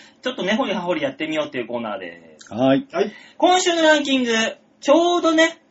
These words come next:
Speaker 1: あのー、タイムリーなのがありましたんで、こちらを選んでみました。こちら。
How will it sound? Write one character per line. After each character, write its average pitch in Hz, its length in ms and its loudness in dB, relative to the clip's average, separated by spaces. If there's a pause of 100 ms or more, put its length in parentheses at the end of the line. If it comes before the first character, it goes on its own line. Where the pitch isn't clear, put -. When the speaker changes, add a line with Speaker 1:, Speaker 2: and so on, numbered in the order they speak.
(120)
Speaker 1:
あ 208 220 2
の 190 720 0
ー、 - 20 -8
タ 269 160 4
イ 254 80 2
ム 202 100 -4
リ 165 120 -2
ー - 20 -4
な 143 80 -4
の 127 100 -4
が 120 80 -2
あ 117 40 0
り 120 100 -4
ま 117 100 -6
し 113 60 -18
た 117 80 -10
ん 107 80 -14
で、 98 140 -16
こ 151 100 -16
ち 226 80 -16
ら 254 100 -4
を 233 40 -8
選 208 220 -4
ん - 20 -12
で 143 100 -10
み 120 60 -8
ま 110 100 -10
し - 100 -20
た。 87 280 -12 (240)
こ 214 100 -6
ち 330 60 2
ら。 311 200 0